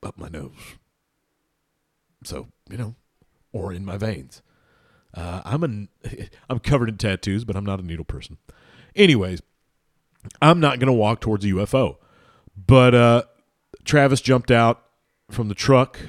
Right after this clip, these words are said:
and walked towards the floating object. Everyone else in the truck was yelling at him to come back because they were smart enough to not walk towards a flying saucer, um, because they're not sure what's gonna happen to them once they're on board. So,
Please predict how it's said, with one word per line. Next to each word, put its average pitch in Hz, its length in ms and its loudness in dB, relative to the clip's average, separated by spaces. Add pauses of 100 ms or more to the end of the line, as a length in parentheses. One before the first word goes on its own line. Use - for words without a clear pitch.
and 95 200 -8
walked 101 260 -4
towards 98 220 -2
the 98 80 -8
floating 92 340 -4
object. 90 440 -8
Everyone 107 320 0
else 104 160 -4
in 104 60 -6
the 95 60 -4
truck 104 280 -4
was 95 120 -4
yelling 95 320 -4
at 92 160 -4
him 90 140 -6
to 92 100 -10
come 90 280 -8
back 92 300 -6
because 95 360 -8
they 92 140 -2
were 82 100 -8
smart 92 340 -8
enough 87 340 -12
to 92 120 -10
not 87 500 -8
walk 90 300 -10
towards 82 260 -14
a 82 60 -14
flying 87 360 -14
saucer, 95 520 -10 (680)
um, 117 500 0 (600)
because 107 380 -2
they're 117 180 0
not 110 260 -4
sure 113 220 -2
what's 107 220 -2
gonna 107 180 -4
happen 92 400 -8
to 104 100 -10
them 110 460 -10
once 90 320 -12
they're 120 160 -8
on 139 160 -14
board. 160 340 -6 (1000)
So, 101 640 -2